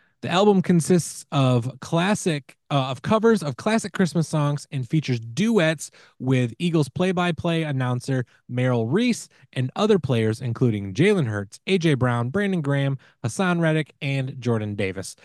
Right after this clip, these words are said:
Um, all proceeds from this album, um, go toward the Children's Crisis Treatment Center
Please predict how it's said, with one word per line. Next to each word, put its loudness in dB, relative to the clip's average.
Um, -2
all 2
proceeds 2
from -2
this -2
album, -2
um, -4
go 6
toward 2
the -14
Children's 2
Crisis 0
Treatment -4
Center -2